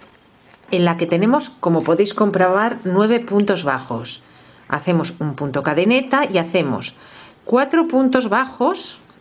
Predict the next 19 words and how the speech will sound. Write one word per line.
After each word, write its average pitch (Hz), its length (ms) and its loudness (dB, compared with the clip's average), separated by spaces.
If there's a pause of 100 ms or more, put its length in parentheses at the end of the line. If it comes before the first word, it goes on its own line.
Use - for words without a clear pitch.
(260)
un 190 200 2
aumento 311 880 0
y 190 140 -2
cuatro 226 420 -4
puntos 220 380 0
bajos, 151 540 -6 (140)
y 202 140 2
nos 185 200 0
tienen 180 320 2
que 170 120 2
dar 269 220 0 (1000)
diez 254 540 2 (140)
puntos. 147 540 -2 (580)
Cuatro - 320 -4
puntos 147 320 -2
bajos, 254 560 -2 (1500)
un 147 220 0
aumento, 262 840 2 (540)
¿vale? 190 380 0